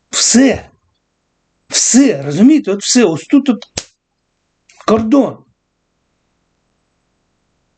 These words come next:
Ось навіть з цією екскорт-, та все, що угодно зробить, е, влада, а влада ж не, не, не, не одноманітна, вона ж не вся за Зеленського.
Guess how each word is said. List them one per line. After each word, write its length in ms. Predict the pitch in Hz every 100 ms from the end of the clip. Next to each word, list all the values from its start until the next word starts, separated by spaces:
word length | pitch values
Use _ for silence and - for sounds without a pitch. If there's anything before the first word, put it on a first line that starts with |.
| _ _ _ -
Ось 240 | 240 -
навіть 300 | 277 277 254
з 120 | -
цією 500 | - 269 277 277 269
екскорт-, 580 | - - 269 240 202 190
та 120 | 226
все, 260 | 226 - 330
що 240 | - 320
угодно 680 | 330 277 294 226 135 139 127 - - -
зробить, 840 | 147 214 277 240 220 208 - - - - -
е, 1160 | 214 208 202 202 202 202 196 190 190 196 185 190 - _ -
влада, 640 | 143 160 262 349 214 151 127 _ _
а 140 | - 175
влада 460 | 170 226 254 220
ж 160 | 214 214
не, 180 | 214 226
не, 180 | 220 233
не, 360 | 208 214 233 220 - -
не 120 | 240
одноманітна, 800 | 214 220 226 226 220 220 - 139
вона 260 | 151 226 247
ж 120 | 254
не 60 |
вся 240 | 208 262 262
за 120 | 240
Зеленського. 680 | 226 254 254 202 - -